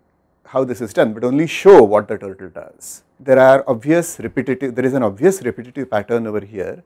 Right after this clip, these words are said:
and I would like you to figure out how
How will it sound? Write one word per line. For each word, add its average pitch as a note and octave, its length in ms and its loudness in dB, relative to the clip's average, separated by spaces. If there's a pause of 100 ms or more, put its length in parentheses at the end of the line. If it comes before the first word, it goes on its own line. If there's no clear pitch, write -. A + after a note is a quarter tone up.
(460)
and A#2 400 -10
I B2+ 100 -4
would B2+ 160 -8
like D#3 280 0
you G#3+ 120 -14
to G#3 100 -10
figure B2+ 280 -2
out F#2+ 380 -2 (400)
how C#3 420 0